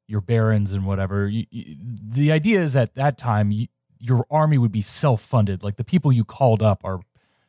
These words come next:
basically supporting themselves, correct? As opposed to a top-down payment distribution plan, which is another,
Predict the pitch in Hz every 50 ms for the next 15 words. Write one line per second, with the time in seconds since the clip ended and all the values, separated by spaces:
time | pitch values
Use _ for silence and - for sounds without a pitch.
0 | _ _ - 139 123 - 120 - - 120 - - 110 - - - - 151 143 135
1 | 123 110 110 101 104 98 95 - - - 127 104 95 87 73 71 - - - -
2 | - - 113 101 104 104 107 - _ _ _ _ _ _ _ - 127 113 110 -
3 | - 127 113 - - 131 113 95 - - - - - 127 117 - - 117 107 113
4 | 104 104 107 104 101 98 95 - - - 120 113 101 101 98 92 - 104 95 -
5 | - 107 - 101 95 85 - 101 90 - - 107 98 87 90 98 98 95 - 104
6 | 104 110 104 98 95 95 92 92 -